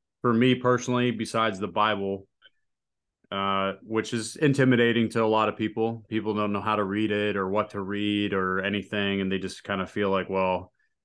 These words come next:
I don't want anything part of it because I'm a worthless P O S and I,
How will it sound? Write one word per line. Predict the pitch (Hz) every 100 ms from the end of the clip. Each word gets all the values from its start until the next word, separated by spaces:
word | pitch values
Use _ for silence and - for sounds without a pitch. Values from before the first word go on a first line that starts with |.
| _ _ _
I | 104
don't | 107
want | 107 104 101 98
anything | 101 95 92
part | 120 123
of | 120
it | 120 98
because | 101 104 95
I'm | 95 98 101 101
a | 98 95
worthless | 98 101 95 95
P | - 117
O | 107 104
S | 107 104 -
and | 101
I, | 95 98 95